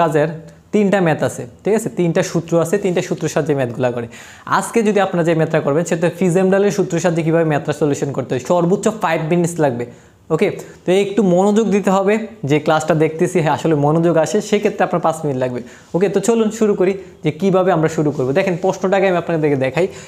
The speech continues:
এখানে একটি পুকুরের দৈর্ঘ্য প্রস্থ যথাক্রমে দেওয়া আছে কত? একশো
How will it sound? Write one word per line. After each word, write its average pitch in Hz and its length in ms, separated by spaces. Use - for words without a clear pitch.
এখানে 196 240
একটি 196 140
পুকুরের 202 400
দৈর্ঘ্য 170 260
প্রস্থ 170 240
যথাক্রমে 160 520
দেওয়া 160 240
আছে - 200
কত? 156 140
একশো 175 320